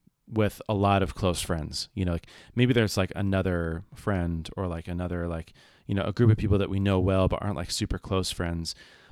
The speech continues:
But it really is a, like, an entirely different dynamic when it's a bunch of really close friends. Like, that's a,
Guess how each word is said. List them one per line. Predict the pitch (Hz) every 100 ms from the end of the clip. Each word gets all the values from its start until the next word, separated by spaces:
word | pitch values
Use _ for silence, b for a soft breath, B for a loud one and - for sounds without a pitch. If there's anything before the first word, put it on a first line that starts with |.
| -
But | 117
it |
really | 113 139 135
is | 123 101
a, | 98
like, | 87 -
an | 95
entirely | 90 95 95 92 87 82 b b b _
different | - 107 101
dynamic | 95 92 92 87 80 -
when | 95 92 85 80 78 b b
it's | - 117 -
a | 107
bunch | - 107 101 -
of | 92 82 - -
really | 98 80
close | 71 - 58
friends. | - 82 62 -
Like, | 98
that's | 104 104
a, | 98 87